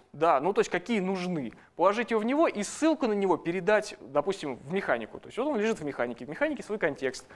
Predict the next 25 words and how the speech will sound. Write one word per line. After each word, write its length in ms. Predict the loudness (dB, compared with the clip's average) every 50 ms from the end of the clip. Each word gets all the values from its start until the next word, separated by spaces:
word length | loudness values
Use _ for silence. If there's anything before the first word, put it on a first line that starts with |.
| -20 -20 -20 -8
В 20 | -2
контексте 460 | -2 0 2 2 0 0 0 -4 -4
лежат 280 | -4 0 2 2 0 0
какие-то 340 | 0 -6 -6 -6 -4 -4 -4
объекты. 440 | -4 -4 -4 -6 -6 -8 -10 -16 -16 -16 -18 -20 -20 -20 -16 -8
И 80 | -4 -2
если 540 | 0 2 2 0 0 0 0 0 0 0 -2
какой-то 320 | -2 0 0 0 0 0
из 80 | -2 -4
функций 400 | -2 -2 -2 -2 -2 -4 -4 -2
механики 500 | -2 -2 0 0 0 0 0 -4 -6 -4
нужно 400 | -2 0 0 0 0 0 -2 0
будет 240 | 2 0 0 0
поработать 480 | 2 4 4 4 4 4 2 0 0 -4
с 80 | -8 -8
некими 220 | -8 -6 -6 -8
службами, 420 | -2 0 2 2 2 2 0 0
вы 100 | 0 -2
туда 140 | 0 0 0
передаете 320 | 0 2 0 2 4 4 4
контекст, 420 | 2 2 0 0 -2 -2 -2 -8 -16 -20 -20 _ _ 0
она 180 | 2 2 4
нужная 440 | 4 2 2 0 0 0 0 0 0
для 140 | -2 -4 -6
себя 280 | -6 -4 -2 0 2